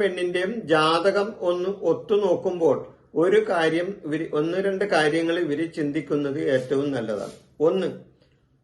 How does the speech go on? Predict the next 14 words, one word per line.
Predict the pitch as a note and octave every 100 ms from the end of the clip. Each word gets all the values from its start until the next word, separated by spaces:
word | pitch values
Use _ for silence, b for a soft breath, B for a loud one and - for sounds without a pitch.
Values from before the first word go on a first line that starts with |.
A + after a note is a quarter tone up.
| _ _ C#3 E3
ആയുസ് | F#3+ G#3+ A3+ - G3
ഉണ്ടാന്ന് | E3+ D3 D3 D3 D3
നോക്കണം. | A#2 - F#2 - _ _ _ D#3+
ഈ | F3+ E3+
ചെക്കനെയും | D3 - F#3+ G#3+ G#3+
പെണ്ണിനും | F#3+ D#3 D#3 C3 D#3+ - - D3
ആയുസ് | E3 G3 - D#3
ഉണ്ട്. | A#2+ B2+ C3
ആയുസില്ലാത്ത | C#3 C3+ D#3+ E3+ E3 F3+ F3
ജാതകം | E3 E3 E3+ F3 F3
ചേർപ്പിച്ചിട്ട് | F3 D#3 - F3 E3+ F3
വല്ല | E3+ E3+ E3
കാര്യമുണ്ടോ? | E3 F3 E3 A#2+ - - b b b - A2+
ഇല്ല. | G#2+